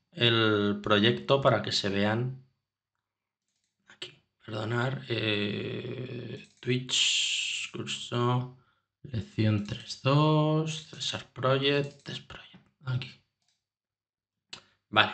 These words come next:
aquí estaría la carpeta que acabamos de crear, el proyecto que acabamos de crear, ¿vale? Pues vale, ya tenemos el proyecto creado.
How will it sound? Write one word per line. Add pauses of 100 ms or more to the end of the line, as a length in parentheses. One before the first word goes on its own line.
(180)
aquí
estaría
la
carpeta
que
acabamos
de
crear,
el
proyecto
que
acabamos
de
crear, (100)
¿vale? (440)
Pues
vale, (480)
ya
tenemos
el
proyecto
creado.